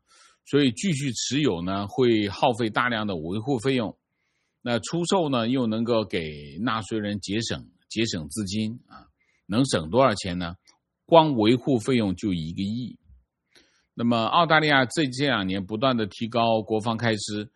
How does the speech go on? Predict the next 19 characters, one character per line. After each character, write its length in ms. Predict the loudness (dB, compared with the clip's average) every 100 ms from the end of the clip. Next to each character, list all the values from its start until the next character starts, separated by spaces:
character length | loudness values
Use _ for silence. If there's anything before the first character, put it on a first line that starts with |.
| _ _ _
加 220 | -4 -2 -2
速 440 | -4 -2 -2 -4
导 280 | -2 -4 0
弹 300 | 2 2 0
和 400 | -4 -2 0 -2
基 180 | -4 -6
地 120 | -4
建 220 | 0 0
设， 260 | 0 -6 -8 _ _ _ _ -4
推 180 | 0 2
动 160 | 0
arcus 600 | 2 0 0 -2 -2 -8 -14 _ _ _ -10
这 100 | -6
个 240 | -2 -2
核 180 | 0 0
潜 200 | 2 0
艇 320 | 0 -4 -6
项 240 | -2 0 0
目。 240 | -4 -6